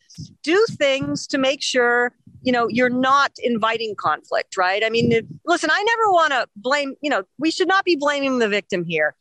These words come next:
people should have a reasonable expectation of being able to walk their dogs at, at night, but do it smartly. Hike in, you know, walk in groups, have a radio on. Don't hike in very dark areas if there are mountain lions there.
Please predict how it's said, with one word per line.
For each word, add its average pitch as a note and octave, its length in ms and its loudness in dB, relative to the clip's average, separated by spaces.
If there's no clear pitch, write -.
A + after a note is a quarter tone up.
people G4 220 2
should F4+ 160 -2
have D#4 140 0
a B3+ 60 -2
reasonable C#4+ 380 2
expectation A3+ 680 -4
of F#3+ 60 -2
being G#3+ 200 2
able G3+ 200 0
to E3+ 60 -2
walk G#3+ 280 2
their G3 140 0
dogs F3 580 0
at, - 80 -6
at F3+ 100 -10
night, - 260 -2
but D4 200 -2
do G4 160 2
it G4 100 -2
smartly. F#4 600 0
Hike D4 240 -4
in, D4 100 -8
you D4 80 -6
know, C#4+ 80 2
walk C#4+ 320 2
in D#4+ 140 -2
groups, D4+ 360 -2
have C#4+ 140 0
a D4+ 80 -2
radio D4+ 400 0
on. F#3+ 300 0
Don't C#4 260 -2
hike C#4+ 320 -6
in C4 200 -4
very C4 280 2
dark B3 300 0
areas A3+ 580 2
if G#3+ 180 -2
there A3+ 240 0
are A3 100 0
mountain A#3 320 -2
lions F3 440 -2
there. E3+ 340 0